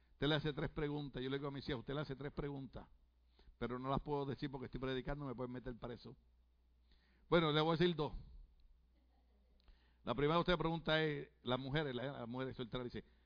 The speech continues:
"¿Tú eres casado?" "No." "Uh, aleluya, ya voy bien, ya voy bien.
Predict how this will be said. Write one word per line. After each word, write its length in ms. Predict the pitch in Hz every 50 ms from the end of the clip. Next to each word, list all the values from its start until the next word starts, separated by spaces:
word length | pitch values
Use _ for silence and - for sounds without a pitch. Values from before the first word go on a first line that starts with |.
| _ _ - 135 - -
"¿Tú 120 | - 156 175
eres 140 | 185 175
casado?" 500 | - - 170 143 - 202 208 175 151 135
"No." 220 | 131 156 160 127 - - -
"Uh, 320 | 466 494 403 - - 247
aleluya, 400 | 247 - 113 110 113 113 123 117
ya 140 | 107 110 127
voy 160 | 139 147 135
bien, 220 | 117 139 139 123 117
ya 80 | 147
voy 180 | 175 208 208 190
bien. 240 | 190 185 156 123